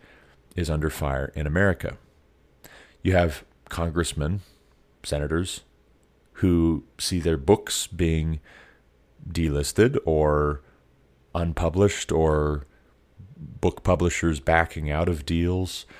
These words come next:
You have calls for l-, licenses to practice law being,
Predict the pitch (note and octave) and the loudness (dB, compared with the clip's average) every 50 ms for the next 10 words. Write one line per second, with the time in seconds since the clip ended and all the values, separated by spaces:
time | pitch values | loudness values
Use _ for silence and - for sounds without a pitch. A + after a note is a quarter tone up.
0 | - - - _ - D#2+ D2+ C#2+ - - - - D#2+ D#2+ E2 E2+ D#2+ D#2 - - | -20 -20 -18 _ -4 -4 -4 -4 -4 -4 0 2 4 4 4 2 0 -2 -4 -8
1 | - - - - D#2+ D#2 D#2 D2+ D2 D2 D2 D2 D2 - - - - - - - | -10 -12 -10 -6 -4 -2 -2 0 -2 -2 -2 -4 -6 -10 -16 -20 -20 -20 -20 -20
2 | G3+ G#3+ G#3 G#3+ G#3 - - - D2 - _ _ - - - - _ - D2 C#2 | -20 -20 -20 -20 -18 -14 -10 -10 -10 -12 _ _ -20 -20 -20 -20 _ -6 -6 -4
3 | C#2+ - - C#2+ C#2 - D2+ C#2 C2+ - - - D2 C#2+ C#2 - - C#2+ - - | -4 -4 -6 -6 -6 -6 -6 -6 -8 -8 -6 -4 -2 -2 -2 -4 -8 -10 -8 -6
4 | D2 C#2 C#2+ D#2 F2 F2+ F#2 F2 F2 F#2 F2+ F2+ F2 E2 | -2 0 2 4 4 4 2 2 0 0 0 0 -2 -4